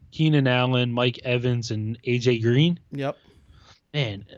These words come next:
Speaker 1: geez, these guys all have, like, Evans,
Speaker 2: I know,
Speaker 1: Green, like,
Speaker 2: I know.
Speaker 1: E. Allen. Um,
Speaker 2: Yeah.
Speaker 1: for me, it's going to be Stefon Diggs, Adam Thielen, and Keenan Allen.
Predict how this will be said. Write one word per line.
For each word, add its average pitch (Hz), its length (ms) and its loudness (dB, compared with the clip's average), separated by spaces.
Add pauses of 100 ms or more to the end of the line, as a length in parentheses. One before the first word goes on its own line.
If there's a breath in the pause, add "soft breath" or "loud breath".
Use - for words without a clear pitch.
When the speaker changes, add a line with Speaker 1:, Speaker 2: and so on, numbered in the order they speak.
(340)
Speaker 1:
geez, 160 260 -4
these 185 220 0
guys 202 240 2
all 175 260 4
have, 151 340 0
like, 139 300 2
Evans, 147 580 0
Speaker 2:
I 127 60 -12
know, - 100 2
Speaker 1:
Green, 202 480 2
like, 165 120 -2
Speaker 2:
I 120 160 -4
know. 135 280 -6
Speaker 1:
E. 151 160 2
Allen. 156 560 -4 (840 soft breath)
Um, 135 260 2
Speaker 2:
Yeah. 123 60 -8
Speaker 1:
for 135 160 2
me, 220 520 0
it's 139 160 -4
going 151 300 2
to - 140 -4
be 131 260 -6
Stefon 160 580 -2
Diggs, 170 540 0
Adam 156 340 -2
Thielen, 147 680 -2
and 110 200 -10
Keenan 117 360 -10
Allen. 90 320 -16